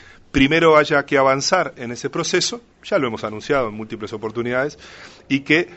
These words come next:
una vez que ese proceso esté avanzado y consolidado, eh, ocurrirán las mejoras impositivas, porque lo que nos preocupa es, eh, algo n-, que no nos debe ocurrir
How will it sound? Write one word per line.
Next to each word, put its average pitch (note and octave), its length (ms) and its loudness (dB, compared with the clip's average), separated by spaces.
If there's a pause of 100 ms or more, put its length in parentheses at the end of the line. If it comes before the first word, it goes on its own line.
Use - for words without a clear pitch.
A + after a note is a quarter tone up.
(160)
una D3 180 2
vez D3 140 2
que - 80 -6
ese C#3 160 -2
proceso C3+ 580 -2
esté C3 360 -4 (340)
avanzado B2+ 480 2
y C#3 40 0
consolidado, C#3+ 720 2 (500)
eh, A#2+ 240 0
ocurrirán C3 720 0 (120)
las B2+ 160 -6
mejoras C3 340 -2
impositivas, A#2 680 -4
porque D3 400 -2
lo C#3+ 120 4
que C#3 120 -4
nos F3+ 160 -2
preocupa C#3 640 0 (680)
es, C3+ 420 -2 (140)
eh, B2+ 160 -8
algo D3 520 4 (200)
n-, C3+ 140 -6
que D3 160 0
no E3 100 2
nos F3 160 2
debe F3+ 340 4 (140)
ocurrir D#3 600 0